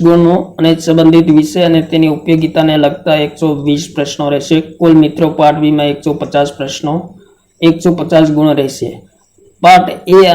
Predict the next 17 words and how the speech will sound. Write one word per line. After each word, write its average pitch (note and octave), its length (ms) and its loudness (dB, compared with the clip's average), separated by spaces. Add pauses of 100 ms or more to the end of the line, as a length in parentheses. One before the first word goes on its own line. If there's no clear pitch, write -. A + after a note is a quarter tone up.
(180)
માં F3+ 200 2
કુલ F3+ 240 0
સાઠ D#3+ 360 -2
પ્રશ્નો F3 380 -2
અને F3 160 2
બીમાં E3 380 4
કુલ E3 180 2
એકસો D#3+ 260 -4
પચાસ D3+ 360 -2
પ્રશ્ન, D#3+ 380 -6 (220)
એમ D3+ 140 -2
કુલ D#3 220 -2
બસો D3+ 400 -2
દસ E3 260 0 (100)
પ્રશ્ન D#3+ 340 -4
પૂછવામાં D#3 500 -4
આવશે D3+ 300 -6